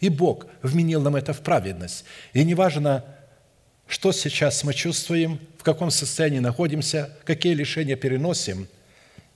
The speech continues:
на нашем счету во Христе Иисусе.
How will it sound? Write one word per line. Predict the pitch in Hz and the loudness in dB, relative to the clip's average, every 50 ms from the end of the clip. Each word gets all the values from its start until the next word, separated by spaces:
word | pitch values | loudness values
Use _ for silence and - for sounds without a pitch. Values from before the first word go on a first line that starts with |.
| _ | _
на | - 104 139 147 | 2 4 4 6
нашем | 143 143 135 123 - - - 127 131 117 | 6 6 4 4 2 0 0 -2 -2 -2
счету | - - - 135 131 - 139 | -2 -2 -2 -4 -2 0 0
во | 127 127 120 | 0 0 -2
Христе | 123 131 135 123 - - - 143 135 - | -2 -2 -4 -4 -4 0 2 2 2 2
Иисусе. | 127 123 123 120 - - 147 143 127 - - - 85 80 | 0 -2 -2 -2 -2 -2 -2 -2 -2 -2 -6 -6 -8 -10